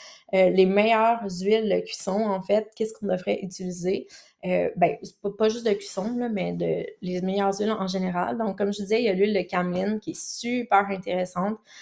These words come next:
notamment à cause de sa composition. Donc, elle est très riche en oméga trois. C'est une huile qui est produite localement. Donc, on a une belle entreprise qui en produit ici au Québec. C'est une huile qui goûte bon. Donc, elle a un petit goût noiseté intéressant. Et,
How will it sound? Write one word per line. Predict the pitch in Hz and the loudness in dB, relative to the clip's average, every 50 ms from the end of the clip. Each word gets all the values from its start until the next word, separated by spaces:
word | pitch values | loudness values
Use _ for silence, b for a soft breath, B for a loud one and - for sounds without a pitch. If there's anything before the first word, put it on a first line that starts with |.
| B B B B | B B B B
notamment | 202 202 202 - 202 190 196 208 214 220 - | 2 2 2 4 4 4 4 4 2 2 2
à | - 202 | 0 0
cause | 202 - 208 214 214 208 190 | 0 0 -2 -2 -2 -4 -2
de | 180 190 190 190 190 | -2 0 0 0 0
sa | 190 - - 180 180 | -2 -2 -4 -4 -2
composition. | - 185 180 175 - 175 185 180 - - 185 214 | -2 -2 -4 -4 -6 -8 -8 -8 -6 -4 -2 -2
Donc, | 233 220 208 - | 0 0 0 0
elle | 175 170 | 0 0
est | 175 175 | 0 -2
très | - 185 180 | -4 -4 -4
riche | 170 196 202 202 - - | -2 -2 -4 -4 -4 -4
en | 185 180 | -4 -2
oméga | 180 180 180 180 170 170 175 | -2 -2 -2 0 0 0 -2
trois. | - - 208 214 226 226 226 B B B B | -2 0 4 4 4 4 2 B B B B
C'est | B - - - 175 | B -8 -4 -2 -2
une | - 180 185 185 190 | -2 0 -2 -2 0
huile | 190 196 196 196 196 | 0 -2 -2 -4 -4
qui | - 185 | -4 -4
est | 170 | -4
produite | - - 175 175 175 180 180 185 | -2 -2 -4 -4 -4 -4 -2 0
localement. | 185 190 196 - 185 175 180 180 185 208 | 0 0 0 2 2 2 2 0 0 -2
Donc, | 220 214 185 - | -2 -4 -4 -4
on | 170 170 | -2 -2
a | 170 | 0
une | 170 170 170 | 0 0 0
belle | 175 196 214 220 | 2 2 2 2
entreprise | 208 202 - 185 180 180 - 202 202 | 2 -2 -4 -6 -8 -6 -6 -8 -6
qui | - 180 | -4 -6
en | 175 | -6
produit | 170 - 175 175 175 190 202 | -4 -4 -6 -6 -6 -4 -6
ici | 196 - - 208 202 | -6 -6 -2 -2 -2
au | 196 | -2
Québec. | - - 165 165 185 208 220 214 - | -2 -2 -2 2 2 2 2 0 -4
C'est | - - - 165 185 | -14 -16 -12 -8 -6
une | 180 180 190 | -2 0 2
huile | 196 202 196 196 | 2 2 0 -2
qui | - - - 175 | -6 -20 -14 -12
goûte | 175 170 202 214 214 202 185 | -2 2 4 4 4 4 0
bon. | 180 180 185 202 226 233 | 2 2 2 2 2 0
Donc, | 220 180 175 - | -2 -2 -2 0
elle | 170 160 170 | 0 2 2
a | 175 - - - _ - | 2 0 -2 -4 _ -8
un | 185 180 180 180 | -6 -6 -6 -6
petit | 170 - - - 196 190 | -8 -10 -12 -12 -12 -8
goût | 190 202 214 | -4 0 2
noiseté | 220 202 196 190 196 190 196 196 - 170 175 - 202 - - | 4 4 4 4 2 2 0 0 -2 -4 -4 -4 -4 -4 -4
intéressant. | 196 196 196 185 180 180 170 175 - - 214 - - B B B B B B B B B | -4 -6 -6 -6 -6 -6 -6 -6 -4 -6 -6 -6 -6 B B B B B B B B B
Et, | - 226 247 285 302 - | 4 4 4 4 0 -2